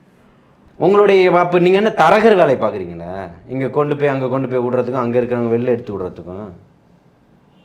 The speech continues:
பத்திரிகையாளர்னு சொல்றதை விட வேற ஏதாவது போடுங்க, வேற ஏதாவது பேசுங்க. பி ஜே பிக்காக பேசுற, அது உங்களுடைய விருப்பம்னு சொல்லுங்க,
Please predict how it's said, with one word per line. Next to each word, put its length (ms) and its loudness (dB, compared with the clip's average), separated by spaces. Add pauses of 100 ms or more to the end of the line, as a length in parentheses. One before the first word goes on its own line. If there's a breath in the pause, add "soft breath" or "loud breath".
(1040)
பத்திரிகையாளர்னு 720 0
சொல்றதை 300 0
விட 140 4
வேற 280 4
ஏதாவது 280 2
போடுங்க, 500 -2
வேற 220 0
ஏதாவது 360 -2
பேசுங்க. 340 -6
பி 120 -6
ஜே 160 -4
பிக்காக 360 -2
பேசுற, 220 -4
அது 220 2
உங்களுடைய 400 -2
விருப்பம்னு 420 -4
சொல்லுங்க, 400 -6